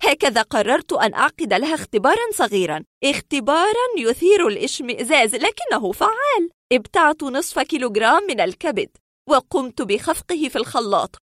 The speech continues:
وأضفت له بعض السكر، ثم وضعته في زجاجة وقمت بتبريدها. عندما زرتها قلت لها إنني قلقة على صحتها، لذا أعددت لها بعض عصير الفراولة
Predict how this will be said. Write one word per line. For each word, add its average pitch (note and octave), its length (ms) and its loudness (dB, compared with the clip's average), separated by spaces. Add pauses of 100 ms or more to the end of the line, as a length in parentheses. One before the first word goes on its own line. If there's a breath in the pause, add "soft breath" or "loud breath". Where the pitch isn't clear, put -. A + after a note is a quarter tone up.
وأضفت C#4 460 2
له E4 340 2
بعض B3 260 2
السكر، F3 520 -10 (320)
ثم C4 180 2
وضعته B3 640 0
في A3 220 -8
زجاجة B3+ 440 0 (280)
وقمت A4 460 2
بتبريدها. G#3 800 -4 (220)
عندما A3+ 440 2
زرتها C#4+ 560 0 (280)
قلت A4 200 2
لها D4 380 -2
إنني C4+ 460 0
قلقة E4 500 -2
على A3 380 2
صحتها، G3 680 -4 (140)
لذا B3 240 2
أعددت C4+ 600 4
لها A4 420 4
بعض C4+ 320 4
عصير A#3 440 0
الفراولة G#3+ 640 2